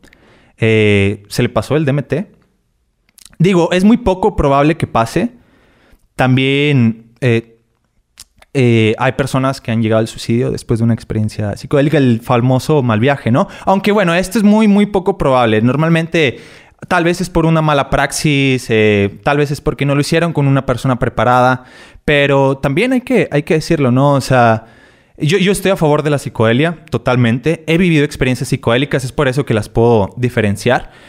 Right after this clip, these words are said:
Pero yo creo que sí hay peligro. O sea, a final de cuentas, sean medicinas ancestrales, lo que sea, es una sustancia externa.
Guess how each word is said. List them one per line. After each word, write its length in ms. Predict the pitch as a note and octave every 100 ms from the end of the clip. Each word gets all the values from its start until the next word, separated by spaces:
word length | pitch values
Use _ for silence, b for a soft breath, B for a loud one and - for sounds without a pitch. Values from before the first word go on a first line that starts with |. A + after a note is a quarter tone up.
| B B
Pero 380 | C#3 C3 B2+ C3
yo 140 | D3
creo 160 | E3+ E3+
que 80 | F#3
sí 100 | F#3+
hay 40 |
peligro. 480 | F#3 - E3 A3 F3+
O 20 |
sea, 140 | D#3+ D#3+
a 180 | -
final 200 | E3 F3+
de 100 | G#3
cuentas, 260 | G#3+ G3+ G3+
sean 380 | G3 F#3 F#3 C#3+
medicinas 520 | D3 C#3+ - D#3+ D#3+
ancestrales, 540 | D3+ C3 - C#3 C#3 C3+
lo 80 |
que 80 | C#3
sea, 240 | - D3+ D3+
es 140 | D3+
una 100 | E3
sustancia 400 | E3 - D3+ D3
externa. 320 | D#3+ D#3 C#3+